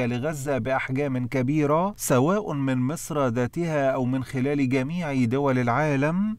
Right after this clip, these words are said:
التي قامت بإرسال مساعدات إلى مطار العريش، وضغطت بشدة على جميع الأطراف المعنية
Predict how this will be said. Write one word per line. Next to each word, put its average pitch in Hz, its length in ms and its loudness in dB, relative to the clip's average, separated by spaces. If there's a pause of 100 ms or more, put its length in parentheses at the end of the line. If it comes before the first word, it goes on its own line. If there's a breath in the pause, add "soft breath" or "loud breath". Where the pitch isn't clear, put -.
التي 139 500 2
قامت 185 440 -4
بإرسال 131 720 -2
مساعدات 135 760 -2
إلى 139 400 0
مطار 143 420 -2
العريش، 139 800 -2
وضغطت 135 880 2
بشدة 160 580 -6
على 135 320 -2
جميع 131 400 -4
الأطراف 143 540 -8
المعنية 139 960 -2